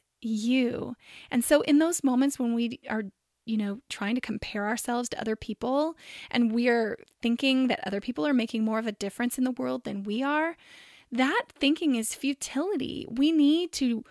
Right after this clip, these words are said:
remember who we are, and we remember who we are by remembering whose we are. And we are his. He chose us in him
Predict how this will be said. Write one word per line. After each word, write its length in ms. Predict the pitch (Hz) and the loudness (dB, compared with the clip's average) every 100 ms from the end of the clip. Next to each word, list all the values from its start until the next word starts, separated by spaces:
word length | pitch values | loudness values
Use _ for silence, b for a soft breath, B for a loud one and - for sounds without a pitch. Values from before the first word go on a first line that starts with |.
| b | b
remember 880 | 240 254 277 233 240 269 294 226 202 - _ _ _ - | 2 6 8 8 6 6 4 2 -2 -8 _ _ _ -10
who 260 | - 330 330 | 0 2 4
we 200 | 233 196 | 2 -2
are, 300 | 180 - - | -2 -4 -4
and 180 | - 226 | -2 0
we 120 | 240 | 2
remember 420 | 254 254 262 262 214 | 4 4 6 4 2
who 260 | - 370 403 | 0 2 2
we 140 | 254 | 2
are 200 | 220 208 | 0 -2
by 180 | 208 196 | 0 0
remembering 680 | 208 220 214 214 196 190 196 - | 2 2 2 0 -2 -4 -6 -2
whose 420 | 247 254 233 196 | 4 4 4 0
we 140 | 180 175 | -4 -6
are. 280 | - - - B B B B B B B | -6 -8 -12 B B B B B B B
And 240 | 220 208 202 | -2 -2 4
we 240 | 262 294 | 6 4
are 300 | - 214 214 | 2 -2 -2
his. 440 | 208 - 349 277 - | -2 -2 0 0 0
He 200 | 262 254 | 0 0
chose 520 | - - 302 349 294 | 0 2 4 4 4
us 280 | 226 214 - | 2 2 0
in 180 | 277 330 | 4 4
him 400 | 415 277 214 214 | 4 0 2 0